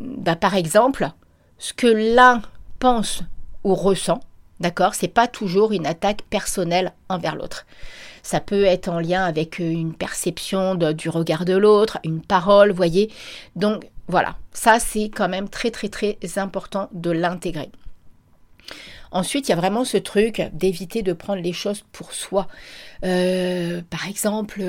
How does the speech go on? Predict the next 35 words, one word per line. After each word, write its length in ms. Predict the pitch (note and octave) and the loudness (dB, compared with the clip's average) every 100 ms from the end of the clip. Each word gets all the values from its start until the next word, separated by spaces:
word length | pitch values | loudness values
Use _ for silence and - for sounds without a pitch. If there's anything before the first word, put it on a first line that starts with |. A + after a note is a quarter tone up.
| F3+ | -4
je 80 | F3+ | -6
sais 140 | - A3 | -8 -4
pas, 180 | G#3+ | -2
moi, 160 | G3 E3+ | -2 -4
votre 160 | E3+ F3 | -4 -6
partenaire, 540 | - - F#3+ F#3 F#3 | -10 -6 -4 -2 -2
il 100 | E3+ | -2
rentre 260 | E3+ F3 F#3+ | -2 -4 -4
le 60 | |
soir, 320 | E3+ F#3 F3+ | -2 0 0
il 80 | F3 | -2
est 40 | D#3+ | -4
fatigué, 720 | - D3+ - E3+ F#3 G3+ G#3 - - - - | -6 -8 -8 -4 0 2 0 -6 -14 -10 2
euh, 760 | E3 D#3+ D3 C#3 C#3 C#3+ C3 | 6 8 8 6 4 2 -4
ça, 240 | D#3+ - B2+ | -4 -4 -4
il 140 | E3 | -4
peut 120 | - | -2
vous 180 | F3+ F3+ | -2 0
paraître 440 | E3+ E3+ E3+ - D#3+ | -2 -2 -4 -4 -4
pas 200 | - F3+ | -2 -2
bien, 200 | F#3 G3 | 0 -2
machin 300 | F3 - F#3 | -2 -4 -4
et 100 | E3 | -2
tout. 240 | G#3 A3+ - - - - - | -2 -2 -6 -20 -20 -12 -6
Bah, 100 | - | -2
évitez 420 | G#3 G3 G3+ B3 | 0 0 0 0
de 60 | A#3+ | 0
le 100 | E3+ | 0
prendre 280 | E3 G3 F#3 | 0 -4 -4
pour 160 | G3 | -4
vous, 180 | E3+ G#3+ | -2 -2
en 80 | G3 | -2
fait, 200 | E3+ E3+ | -4 -6
ça 140 | - | -6
n'a 160 | D#3+ D#3+ | -6 -8